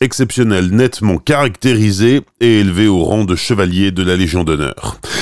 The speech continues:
Treize autres Alsaciens figurent dans la promotion du quatorze juillet, parmi eux Yves Marchal, secrétaire régional d'une union d'anciens combattants à Sélestat, nommé au grade de chevalier également. Dans le reste de l'actualité, les gendarmes de Gespolsheim lancent un appel à témoins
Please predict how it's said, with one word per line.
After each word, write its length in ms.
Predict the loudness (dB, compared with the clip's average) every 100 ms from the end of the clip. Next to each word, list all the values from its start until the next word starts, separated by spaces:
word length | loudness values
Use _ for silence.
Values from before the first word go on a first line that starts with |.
| -8 -6
Treize 320 | -2 0 2
autres 260 | 0 0
Alsaciens 540 | -2 0 0 0 -2 -2
figurent 420 | -2 0 2 2
dans 100 | 0
la 120 | 0
promotion 500 | -2 0 0 0 0
du 120 | 0
quatorze 440 | -2 -2 -2 -2 -2
juillet, 460 | -2 -2 2 2 2
parmi 460 | 2 0 2 2
eux 160 | 2 0 -2
Yves 240 | -2 0
Marchal, 680 | 0 -2 -2 2 4 2 0
secrétaire 520 | -2 -2 -2 0 -2
régional 580 | -2 -2 0 0 0 0 -4 -16 -6
d'une 220 | 0 2
union 320 | 2 2 2
d'anciens 380 | 0 -2 -2 -4
combattants 540 | -2 -2 -2 -2 -6 -4
à 100 | -6
Sélestat, 640 | -2 0 0 -2 -2 -2 -4 -12 -8 0
nommé 420 | 2 2 2 0
au 140 | -2 0
grade 340 | 2 2 0 -4
de 180 | -4 -4
chevalier 520 | -2 0 0 0 0
également. 520 | 0 0 0 -4 -8 -16 _ -16 -14 -12 -2
Dans 100 | 0
le 80 | 2
reste 240 | 0 0
de 160 | 0 2
l'actualité, 640 | 2 0 0 0 0 0
les 120 | 2
gendarmes 400 | 2 2 2 0
de 140 | 0
Gespolsheim 800 | 0 -2 -2 -2 0 0 0 0
lancent 340 | 0 0 0 -2
un 140 | 0
appel 280 | 0 0 0
à 80 | 0
témoins 500 | 0 2 4 2